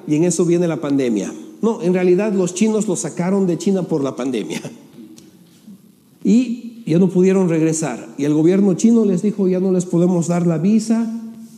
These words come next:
porque la pandemia sigue en China y se ha, no, no hemos abierto el país". Entonces, ahí nos pusimos a orar, y hace tres meses se abrió una oportunidad. Nuestro corazón es Corea del Norte.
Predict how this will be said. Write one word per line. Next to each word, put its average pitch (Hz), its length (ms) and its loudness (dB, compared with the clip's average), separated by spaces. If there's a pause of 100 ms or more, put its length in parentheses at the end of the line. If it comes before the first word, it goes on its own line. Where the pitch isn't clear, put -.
(240)
porque 156 200 -2
la 151 140 -4
pandemia 156 760 -2
sigue 202 360 2
en 175 120 0
China 185 320 0
y 147 160 0
se 165 140 -6
ha, 165 100 -6 (100)
no, 160 300 2
no 165 140 2
hemos 175 240 2
abierto 160 340 0
el 147 120 0
país". 123 520 -4 (540)
Entonces, 202 800 2
ahí 165 100 2
nos 180 160 0
pusimos 180 480 0
a - 20 -2
orar, 175 520 -6 (100)
y 127 80 -2
hace 147 180 -2
tres 214 300 0
meses 233 260 2
se - 80 -4
abrió 165 180 -2
una 185 100 0
oportunidad. 139 680 -2 (1300)
Nuestro 175 260 0
corazón 180 400 -2
es 214 140 0
Corea 180 280 -2
del 160 220 0
Norte. 139 440 -8